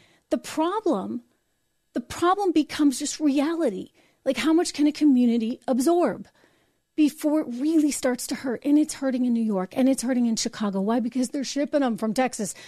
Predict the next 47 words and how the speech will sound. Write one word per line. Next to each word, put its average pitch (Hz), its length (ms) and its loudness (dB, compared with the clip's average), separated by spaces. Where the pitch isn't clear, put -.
to 294 100 0
Chicago 233 520 0
and 220 100 0
New 220 80 0
York 240 240 2
'cause 190 80 -12
they 240 100 0
want 254 140 0
the 220 60 -8
blue 339 180 2
states 247 340 -2
to 247 80 -2
figure 285 340 0
out 294 180 0
just 262 220 -6
exactly 254 380 -2
how 220 180 0
bad 220 280 -2
this 214 200 -4
is 302 160 0
so 247 140 0
that 202 180 -4
somebody 370 420 0
puts 311 200 -4
a 320 40 -4
little 262 220 0
bit 240 80 0
of 233 80 -2
pressure 190 380 -6
onto 320 400 0
the 277 80 -4
Biden 269 280 0
administration 220 680 0
to 294 120 -6
do 359 460 0
its - 280 -2
job. 214 520 -2
I 233 60 -2
mean, 277 300 4
we 339 220 4
are 302 380 2
a 302 60 -2
federal 285 340 -2
government. 247 320 0
Otherwise, 277 460 0
hey, 370 180 -2
Texas, 240 600 -4